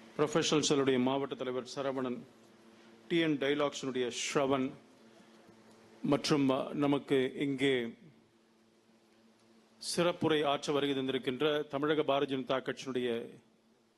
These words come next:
இணை பொறுப்பாளர் திரு சுதாகர் ரெட்டி அவர்களே, இந்த நிகழ்ச்சிக்கு வருகை தந்திருக்கின்ற சிறப்பு அழைப்பாளர்கள் ஆனந்த் ரங்கராஜ் அவர்களே, ரங்கராஜ்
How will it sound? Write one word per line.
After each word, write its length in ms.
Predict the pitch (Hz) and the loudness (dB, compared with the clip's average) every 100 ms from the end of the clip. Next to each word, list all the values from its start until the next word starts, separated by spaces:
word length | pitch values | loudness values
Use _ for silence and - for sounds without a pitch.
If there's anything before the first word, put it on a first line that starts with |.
| _ _ _ _ _ - | _ _ _ _ _ -4
இணை 220 | 156 170 | 0 0
பொறுப்பாளர் 720 | - 151 143 - 139 135 143 131 110 113 - - _ _ _ _ _ _ _ _ _ _ _ _ | 2 2 2 2 0 0 -2 -4 -12 -20 -20 -20 _ _ _ _ _ _ _ _ _ _ _ _
திரு 120 | - 139 | -2 -2
சுதாகர் 520 | - 151 156 151 127 | 0 2 2 0 0
ரெட்டி 260 | 131 127 135 | -2 0 -2
அவர்களே, 440 | 120 117 120 135 - - - _ _ _ _ _ _ _ _ - | 0 -2 0 0 -2 -14 -20 _ _ _ _ _ _ _ _ -12
இந்த 180 | 156 147 | -4 -2
நிகழ்ச்சிக்கு 500 | 147 156 - 156 147 | 0 0 -2 -4 -2
வருகை 220 | 139 143 147 | 0 2 0
தந்திருக்கின்ற 500 | 135 131 127 127 139 139 135 - - _ _ _ _ _ _ _ _ _ _ | 0 -2 -2 -2 0 -2 -4 -12 -20 _ _ _ _ _ _ _ _ _ _
சிறப்பு 320 | - 156 160 147 | -4 0 2 0
அழைப்பாளர்கள் 760 | 139 143 143 139 131 127 131 123 120 - - - _ _ - _ - - - | 0 0 -2 0 -2 -2 -4 -4 -10 -18 -20 -20 _ _ -20 _ -20 -20 -6
ஆனந்த் 440 | 143 151 156 156 143 | 0 2 2 2 0
ரங்கராஜ் 600 | 131 139 131 131 127 131 - | 0 2 0 -2 -6 -8 -6
அவர்களே, 400 | 131 120 127 135 113 - - - - - - _ - - - - - | -4 -2 0 -2 -4 -14 -20 -20 -20 -20 -20 _ -20 -20 -20 -20 -10
ரங்கராஜ் 440 | 151 147 147 143 | -2 2 2 2